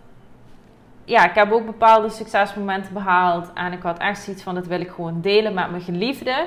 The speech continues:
En toen trok ik mijn pinpas voor dat etentje. En dat is, ik bedoel, daar zat de intentie, zat er puur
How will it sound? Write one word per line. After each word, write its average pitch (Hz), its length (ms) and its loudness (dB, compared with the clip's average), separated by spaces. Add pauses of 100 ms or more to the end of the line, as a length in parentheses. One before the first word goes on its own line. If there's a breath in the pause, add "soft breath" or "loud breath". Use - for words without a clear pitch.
(800 loud breath)
En 190 500 -2
toen 320 260 0
trok 262 240 2
ik 262 120 -6
mijn 233 180 -4
pinpas 247 540 0
voor 202 200 -4
dat 226 280 4
etentje. 262 520 -6
En 185 600 -2
dat 202 160 0
is, 196 60 -12
ik 185 80 -10
bedoel, 180 200 -2
daar 185 160 -4
zat 196 220 -4
de - 100 -8
intentie, 196 840 -4 (200)
zat 196 260 -4
er 185 80 -8 (180)
puur 220 520 -2